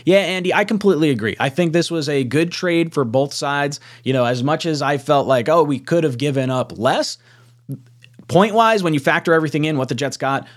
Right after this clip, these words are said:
what the Packers got, the Jets basically gave up the point equivalency of the number thirteen overall pick. And if you're asking me if I would trade one first-round pick for two shots at a Super Bowl, if it's only two years, I would say yes, a hundred times over.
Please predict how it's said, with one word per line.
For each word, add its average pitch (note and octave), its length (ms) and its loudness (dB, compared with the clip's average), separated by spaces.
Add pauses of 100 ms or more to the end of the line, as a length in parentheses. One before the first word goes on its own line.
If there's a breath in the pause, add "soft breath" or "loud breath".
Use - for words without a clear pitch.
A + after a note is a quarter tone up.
(140 loud breath)
what A#2+ 140 0
the A2 60 -10
Packers C3 380 -2
got, B2+ 300 -4 (240 loud breath)
the - 80 0
Jets C#3+ 280 -4
basically D3+ 520 -4
gave C#3 200 0
up C3+ 200 -2
the - 80 -2
point C3+ 480 -4
equivalency D3 840 -4 (100)
of C3 200 0
the C3+ 80 -2
number C3 240 0
thirteen B2 400 -4
overall G#2+ 320 -4
pick. G2+ 220 -6
And A2+ 80 -2
if A2 80 -4
you're C3+ 80 2
asking D#3 220 -2
me D#3+ 40 -4
if C#3 80 -4
I C#3 80 2
would C3 100 -2
trade B2+ 200 -2
one C3+ 320 -2
first-round C3 580 -2
pick A2+ 240 -2 (220 loud breath)
for B2 160 -2
two F3+ 340 -2
shots C3+ 460 -2
at B2+ 100 -4
a A#2 60 -4
Super C3 340 -6
Bowl, A#2 340 0 (120)
if - 160 -8
it's A#2 100 -4
only C3+ 220 -4
two B2 160 -6
years, A2+ 380 -2 (360 loud breath)
I C3 100 0
would C#3 160 -2
say C3+ 160 -6
yes, B2+ 380 -2
a - 80 -12
hundred C#3+ 480 -2
times A#2+ 280 -2
over. G#2 360 -4